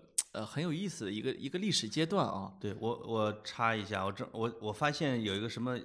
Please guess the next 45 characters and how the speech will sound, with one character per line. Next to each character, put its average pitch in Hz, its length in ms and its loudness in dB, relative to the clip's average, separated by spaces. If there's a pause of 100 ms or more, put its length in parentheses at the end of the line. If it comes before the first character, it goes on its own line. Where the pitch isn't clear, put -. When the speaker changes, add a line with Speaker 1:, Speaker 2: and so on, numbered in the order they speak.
Speaker 2:
三 - 280 0
个 120 80 2
阶 127 180 0
段 131 240 2
哈， 87 100 -2
就 107 140 -2
是 113 60 -2
第 170 200 -4
一 175 60 -2
开 175 140 6
始 123 80 2
是 107 120 4
全 127 220 2
世 139 80 -2
界 147 100 4
嘲 117 220 0
笑 127 100 2
我 92 260 0
们， 80 200 -10 (540)
对 139 80 4
吧？ 143 140 12 (180)
或 135 100 8
者 135 80 6
也 123 100 6
不 113 140 0
能 151 80 2
说 151 80 2
人 127 100 2
家 143 80 4
都 147 120 4
嘲 123 240 0
笑 147 80 2
我 123 40 4
们， 127 200 2
有 95 180 0
一 104 60 -2
些 143 120 -2
这 135 80 -2
样 135 80 2
的 127 60 2
论 147 220 10
调 151 180 12
吧。 95 160 2 (160)
Speaker 1:
是 - 140 -2
的。 95 120 -2